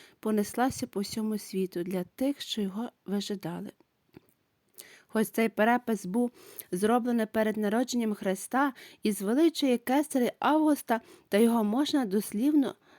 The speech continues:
дос-, застосувати до народження Божого Сина Спасителя. В двадцять сьомому році перед Різдвом Христовим Римський Сенат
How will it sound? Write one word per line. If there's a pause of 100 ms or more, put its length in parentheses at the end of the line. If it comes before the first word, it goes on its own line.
(280)
дос-,
застосувати
до
народження
Божого
Сина
Спасителя. (640)
В
двадцять
сьомому
році (300)
перед
Різдвом
Христовим
Римський
Сенат